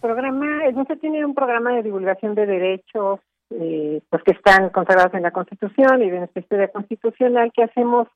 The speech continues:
cada último martes de mes. Se llama Charla del Mes y son charlas que hacemos en vivo, en línea, en el canal de Facebook del Museo de las Constituciones. Y en este mes, con motivo de el día diez de octubre,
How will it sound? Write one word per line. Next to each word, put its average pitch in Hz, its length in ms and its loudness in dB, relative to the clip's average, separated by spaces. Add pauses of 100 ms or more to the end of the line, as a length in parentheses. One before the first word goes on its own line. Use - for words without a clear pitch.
cada 247 580 0
último 247 420 -2
martes 214 480 -4
de 202 100 -6
mes. 214 280 -4 (880)
Se 208 80 0
llama 208 280 2
Charla 214 300 0
del 214 160 0
Mes 240 320 0 (160)
y 240 400 -6 (140)
son 226 540 6
charlas 226 340 0
que 233 100 -4
hacemos 208 680 -4 (200)
en 180 420 -6
vivo, 269 420 2
en 185 180 -2
línea, 185 300 -4
en 160 140 -6
el 160 300 -6
canal 196 300 2
de 208 140 4
Facebook 190 460 -2
del 170 160 0
Museo 170 260 -2
de 170 80 2
las 165 180 -4
Constituciones. 160 720 -8 (640)
Y 240 120 6
en 269 120 8
este 294 240 2
mes, 311 340 2
con 247 180 2
motivo 233 560 0
de 226 440 4 (100)
el 202 180 -8
día 220 260 -2
diez 226 280 -2
de 233 80 -4
octubre, 214 540 -4